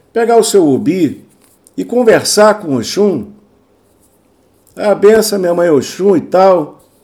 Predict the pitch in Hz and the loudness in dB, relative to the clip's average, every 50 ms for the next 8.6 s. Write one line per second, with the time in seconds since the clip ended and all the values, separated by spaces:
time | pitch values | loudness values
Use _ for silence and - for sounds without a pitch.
0 | _ _ _ _ _ _ _ _ _ _ _ _ _ _ _ _ _ _ _ _ | _ _ _ _ _ _ _ _ _ _ _ _ _ _ _ _ _ _ _ _
1 | _ - 180 156 - - - 175 175 - 220 185 160 156 190 208 214 208 170 127 | _ -16 -16 -16 -14 -8 -6 -6 -4 -2 -2 -2 0 2 4 4 4 2 -2 -6
2 | - - 160 175 196 202 185 143 107 95 - - _ _ _ _ _ _ _ _ | -4 0 2 4 4 4 4 2 -2 -6 -10 -16 _ _ _ _ _ _ _ _
3 | _ _ _ _ _ _ _ _ _ _ _ _ _ _ _ _ _ _ _ - | _ _ _ _ _ _ _ _ _ _ _ _ _ _ _ _ _ _ _ -6
4 | 226 247 294 285 294 - 214 208 214 220 208 - - - _ _ _ _ _ _ | -4 -4 -4 -4 0 2 4 4 4 0 -4 -12 -18 -20 _ _ _ _ _ _
5 | _ _ _ _ _ _ _ _ _ - 214 233 254 254 262 247 214 - - 226 | _ _ _ _ _ _ _ _ _ -6 -4 -2 -2 0 2 0 2 4 2 4
6 | 208 196 190 170 156 175 190 175 175 190 202 196 175 143 127 113 104 95 135 - | 4 4 4 2 2 2 2 4 4 6 6 4 4 2 0 -6 -10 -10 -12 -18
7 | _ _ _ _ _ _ _ _ _ _ _ _ _ _ _ _ - - 139 143 | _ _ _ _ _ _ _ _ _ _ _ _ _ _ _ _ -10 -2 0 2
8 | 139 135 127 120 - - - 120 110 98 90 87 | 2 2 0 -2 -6 -10 -10 -10 -10 -10 -10 -14